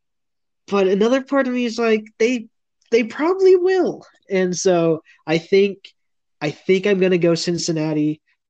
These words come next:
I'm gonna take the risk that Cincinnati has to win by fifteen. So I, I'm, I'm po-, I, I think Cincinnati can win by two touchdowns and, and, a, and essentially a field goal. And so I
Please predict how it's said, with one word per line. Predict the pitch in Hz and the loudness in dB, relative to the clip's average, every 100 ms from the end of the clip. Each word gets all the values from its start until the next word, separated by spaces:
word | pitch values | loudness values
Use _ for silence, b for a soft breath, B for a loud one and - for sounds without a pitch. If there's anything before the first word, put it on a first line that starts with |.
| 160 | -12
I'm | |
gonna | 160 170 190 | -2 0 2
take | 214 214 | 0 0
the | 185 | 0
risk | 175 175 | 0 0
that | 170 | -4
Cincinnati | - 175 170 170 160 156 | -4 -8 -4 -4 -2 -2
has | 143 139 - | -4 -8 -6
to | 175 | -4
win | 165 165 | -2 -2
by | 160 156 | -2 -4
fifteen. | 160 160 - 143 135 135 _ _ _ _ _ _ _ _ _ _ _ _ _ _ _ _ _ _ | -4 -6 -8 -12 -12 -18 _ _ _ _ _ _ _ _ _ _ _ _ _ _ _ _ _ _
So | - | -6
I, | 143 139 _ _ _ | -6 -6 _ _ _
I'm, | - 165 147 _ | -6 -6 -6 _
I'm | 180 170 | -4 -4
po-, | 156 - 170 - | -4 -4 -4 -2
I, | 190 214 | -6 -4
I | 220 | -6
think | 226 233 220 | -4 -4 -4
Cincinnati | - 196 185 170 165 | -4 -4 0 0 0
can | 160 156 | -2 -4
win | 156 160 160 | -2 -4 -4
by | 151 147 147 - | -4 -2 -4 -6
two | 185 | -4
touchdowns | 170 160 - 185 185 185 - _ _ _ _ _ _ _ _ _ _ _ _ | -4 -4 -2 -2 -4 -8 -14 _ _ _ _ _ _ _ _ _ _ _ _
and, | 175 156 | -4 -2
and, | 151 151 | -2 -4
a, | 135 - | -6 -4
and | 170 | -4
essentially | 151 - 160 139 | -4 -6 -6 -6
a | 131 | -8
field | 135 110 | -10 -12
goal. | 92 - _ _ | -16 -20 _ _
And | 170 135 | -16 -14
so | - 135 120 127 _ _ | -10 -10 -10 -16 _ _
I | 151 151 151 | -8 -4 -6